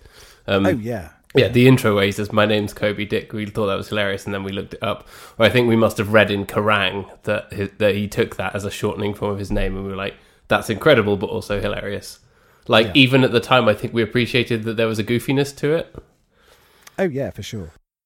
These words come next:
Speaker 2: And, and there's big old goof quality in Papa Roach.
Speaker 1: Yeah.
Speaker 2: Um, which, which I think has gotta be appreciated, doesn't it?
Speaker 1: Yeah, that's, oh, that, that's one of our, um, one of our categories for a
Speaker 2: One
Speaker 1: reason,
Speaker 2: of our,
Speaker 1: right?
Speaker 2: one of our criteria, and, uh, one of the
Speaker 1: Goof
Speaker 2: most
Speaker 1: factor.
Speaker 2: important criteria is, is the goof factor.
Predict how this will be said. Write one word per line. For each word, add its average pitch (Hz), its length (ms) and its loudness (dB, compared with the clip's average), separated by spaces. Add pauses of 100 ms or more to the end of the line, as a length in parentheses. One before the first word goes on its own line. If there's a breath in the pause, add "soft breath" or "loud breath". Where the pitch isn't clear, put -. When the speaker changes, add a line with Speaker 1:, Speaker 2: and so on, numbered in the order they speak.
(200)
Speaker 2:
And, 107 460 -6
and 110 220 -8
there's 110 300 -8
big 135 280 -6
old 117 220 -4
goof 117 240 -6
quality 107 440 -10
in 95 80 -8
Papa 92 260 -8
Roach. 87 480 -16 (880)
Speaker 1:
Yeah. 92 200 -2 (120)
Speaker 2:
Um, 95 520 -10 (300)
which, 117 380 -10
which 117 240 -12
I 110 60 -8
think 117 180 -10
has 107 140 -12
gotta 98 200 -10
be 92 140 -14
appreciated, 92 680 -14
doesn't 101 280 -12
it? 87 140 -12 (460)
Speaker 1:
Yeah, 98 180 2
that's, 113 300 -2
oh, 151 140 6
that, 110 180 2
that's 143 180 0
one 127 140 4
of 101 100 0
our, 104 240 2
um, 98 300 -4
one 113 120 0
of 101 60 -2
our 101 140 -2
categories 98 440 -4
for 92 200 -6
a - 0 -
Speaker 2:
One 98 140 0
Speaker 1:
reason, 196 120 4
Speaker 2:
of 147 80 2
our, 143 240 2
Speaker 1:
right? - 120 -10
Speaker 2:
one 165 260 -2
of 123 100 -4
our 120 140 -4
criteria, 110 760 -8
and, 117 180 -8
uh, 123 40 -8
one 139 300 -2
of 123 80 -4
the 120 60 0
Speaker 1:
Goof 123 100 4
Speaker 2:
most 113 100 -2
Speaker 1:
factor. 107 320 -2
Speaker 2:
important 131 240 -6
criteria 95 500 -10
is, 95 240 -12
is 110 260 -8
the 107 100 -14
goof 120 220 -8
factor. - 580 -16